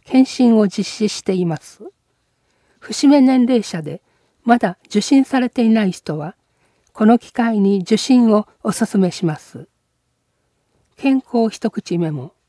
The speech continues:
歯周病予防はウイルス感染症予防にも。口の中で歯周病菌が増えると、ウイルスの感染を助長し、症状を悪化させる可能性があると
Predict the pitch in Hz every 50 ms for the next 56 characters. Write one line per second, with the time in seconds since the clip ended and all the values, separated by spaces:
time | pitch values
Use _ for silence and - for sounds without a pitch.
0 | _ _ _ _ _ _ _ _ _ _ _ _ _ _ _ _ _ _ - -
1 | - 233 220 - 285 269 262 247 262 254 254 247 233 220 202 190 - 196 190 190
2 | 185 175 170 170 202 - _ _ _ _ _ _ _ _ - 233 240 247 302 269
3 | - - 254 - - 247 247 247 247 - 254 240 233 226 - - 226 220 214 190
4 | 185 180 160 175 175 175 165 160 156 143 135 143 - _ _ _ _ _ _ _
5 | _ _ _ _ _ _ _ _ _ _ _ _ _ _ - - - - 262 269
6 | 269 254 262 - - 190 170 - 151 160 _ _ _ _ _ _ _ _ - -
7 | 247 - - 294 277 277 254 277 269 269 262 247 - 254 247 240 233 233 233 220
8 | - - 214 214 214 185 165 - - 156 147 - _ _ _ _ _ _ _ _
9 | _ - 247 262 277 330 285 - - - 185 170 - - 202 214 226 - - 233
10 | 208 202 196 185 185 180 165 190 180 - - - 185 175 175 165 - - - -
11 | 151 160 - _ _ _ _ _ _ _ _ _ _ _ _ - - - 277 269
12 | 285 - - 285 262 214 170 160 - 175 170 175 _ - - 233 - - 233 -
13 | - 220 208 190 - - 190 185 208 220 226 - - 233 214 196 196 196 196 185
14 | 165 - - 135